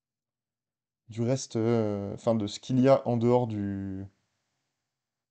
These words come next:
du... Du trou normand ? Et toi, dans ton cas, est-ce que le, le lion est connu, du coup, Shadowist ? Euh...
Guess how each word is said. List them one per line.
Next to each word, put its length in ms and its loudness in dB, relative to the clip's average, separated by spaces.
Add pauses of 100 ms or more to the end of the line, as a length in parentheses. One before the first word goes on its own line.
(520)
du... 520 -10 (400)
Du 240 -6
trou 180 -4
normand ? 280 6
Et 60 6
toi, 100 0
dans 80 4
ton 120 -4
cas, 120 2
est-ce 140 0
que 60 0
le, 160 0
le 140 0
lion 280 4
est 60 4
connu, 240 2
du 100 -2
coup, 260 -2
Shadowist ? 560 -4 (120)
Euh... 320 -4